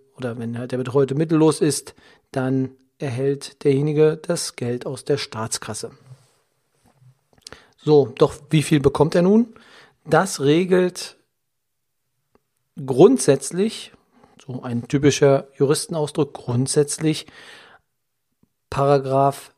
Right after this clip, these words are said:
vier. Dort steht: Die dem Betreuer nach Paragraph eins Absatz zwei zu bewilligende Vergütung bestimmt sich nach monatlicher Fallpauschalen,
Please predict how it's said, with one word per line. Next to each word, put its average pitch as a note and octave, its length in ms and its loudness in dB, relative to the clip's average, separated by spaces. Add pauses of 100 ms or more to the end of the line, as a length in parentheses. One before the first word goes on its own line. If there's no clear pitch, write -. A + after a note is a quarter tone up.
vier. B2 540 -6 (1600)
Dort E3 260 2
steht: - 500 -6 (1200)
Die F3 80 4
dem G3 120 8
Betreuer G3+ 440 4
nach F#3+ 180 -2
Paragraph F3 360 0
eins F3 300 -2
Absatz - 400 -6
zwei D3+ 300 0
zu G3+ 220 -8
bewilligende F3+ 720 0
Vergütung D3+ 760 -4 (580)
bestimmt G3+ 440 2
sich - 220 -2
nach D#3 220 -4
monatlicher D#3+ 920 0
Fallpauschalen, D3+ 1000 -2